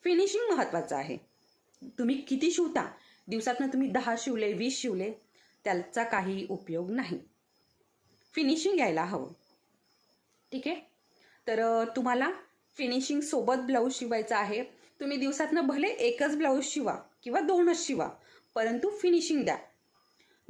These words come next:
जेव्हा तुम्ही फिनिशिंग द्याल तेव्हा तुमचे कस्टमर आपोआप वाढतील. आणि तुम्ही घरातून काम करा, लगेच तुम्हाला लगेच असा कुठे गाळा वगैरे घ्यायची गरज नाही. आपलं घरातून काम करायचं अगदी झिरो बजेटपासनं,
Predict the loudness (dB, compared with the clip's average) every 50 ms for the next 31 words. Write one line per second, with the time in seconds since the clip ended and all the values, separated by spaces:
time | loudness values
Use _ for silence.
0 | -4 0 2 2 2 2 2 2 2 0 0 0 0 0 0 0 0 0 0 0
1 | 2 2 2 2 2 2 0 -4 -8 -12 _ _ _ _ _ _ _ -4 -4 -2
2 | -2 -2 -2 -2 0 -2 -2 -2 -4 -4 -4 -4 -4 -4 -4 -4 -2 -2 -2 -4
3 | -4 -4 -4 -4 -4 -2 -2 0 2 2 0 -2 -4 -8 -16 _ _ _ _ _
4 | _ _ 0 0 0 2 0 -2 -6 -6 -8 -8 -4 -2 0 0 2 2 2 2
5 | 2 2 2 2 0 2 2 0 0 2 2 0 0 0 -2 -2 -4 -6 -8 -10
6 | -16 _ _ -6 -6 -2 -2 0 -2 0 0 2 2 2 4 2 2 2 2 0
7 | 0 0 0 0 0 0 -2 -2 -2 -2 -2 0 0 2 2 2 2 2 2 0
8 | 0 0 0 0 0 0 0 0 0 0 0 0 0 0 0 0 0 0 0 -4
9 | -6 -12 _ _ _ _ _ _ -6 -4 -2 0 0 2 4 4 4 2 2 2
10 | 0 2 2 0 0 0 2 0 0 0 -2 -2 -4 -4 -4 -6 -12 -12 _ -6
11 | -6 -4 -2 -2 -2 -2 -2 0 0 0 2 0 0 0 -2 -4 -4 -6 -6 -6
12 | -8 -10 -12